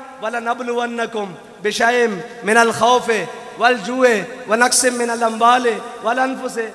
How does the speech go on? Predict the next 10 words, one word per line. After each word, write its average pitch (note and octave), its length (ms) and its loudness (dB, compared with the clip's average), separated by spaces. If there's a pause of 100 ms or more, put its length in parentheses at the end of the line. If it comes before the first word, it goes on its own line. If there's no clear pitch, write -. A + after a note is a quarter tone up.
वस A#3+ 180 -8
समरात।" A3+ 760 -10
दसो C4+ 280 -2
भाई, B3+ 220 -4 (440)
आजमाए B3+ 340 0
जा C#4 180 0
रहे C#4+ 120 0
हो C#4+ 80 0
कि C#4 120 -4
नहीं? C4+ 220 -6